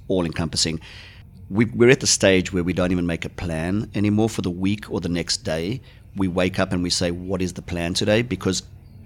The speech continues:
every day something happens. Every single day something changes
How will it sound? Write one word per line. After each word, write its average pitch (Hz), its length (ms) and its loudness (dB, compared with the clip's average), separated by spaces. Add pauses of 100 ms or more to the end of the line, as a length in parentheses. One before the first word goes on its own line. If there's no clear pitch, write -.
(160)
every 104 400 2
day 87 540 -2 (160)
something 87 540 -2
happens. - 440 -8 (220)
Every 120 360 4
single 104 320 2
day 92 220 0
something 87 320 -2
changes 104 520 0